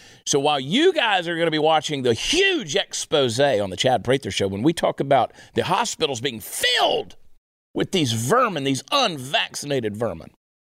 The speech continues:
uh, I'm gonna be in McCamey, Texas. Where is McCamey, Texas, you might ask? Well, it's not the ends of the earth, but you can see it from there. Uh, there's some great folks out there. It's about an hour and a half south of Odessa,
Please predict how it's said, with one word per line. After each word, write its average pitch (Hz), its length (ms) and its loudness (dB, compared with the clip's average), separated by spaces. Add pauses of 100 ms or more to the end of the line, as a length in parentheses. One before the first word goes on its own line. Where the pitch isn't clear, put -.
(440)
uh, 117 220 4
I'm 220 160 -2
gonna 196 100 -2
be 147 120 0
in 139 80 -4
McCamey, 156 440 -2
Texas. 107 400 -2
Where 285 380 0 (100)
is 302 140 0
McCamey, 330 640 0
Texas, - 640 0
you 285 240 4
might 254 240 4
ask? - 340 0
Well, - 280 2 (680)
it's 170 160 -2
not 254 220 -2
the 233 160 0
ends 180 160 -4
of 170 80 0
the 175 120 6
earth, 196 200 0
but 220 200 2
you 415 120 6
can - 140 4
see - 280 0
it 403 100 -6
from 202 220 0
there. 147 260 2 (340)
Uh, 196 200 -2
there's 214 260 0
some 208 160 -4
great 233 360 4
folks 143 320 0
out 127 140 4
there. 165 80 -2
It's 180 100 -8
about 214 140 0
an 180 80 -4
hour 165 120 2
and 160 80 0
a 147 100 2
half 139 120 4
south 156 400 0
of 135 100 -6
Odessa, 147 720 0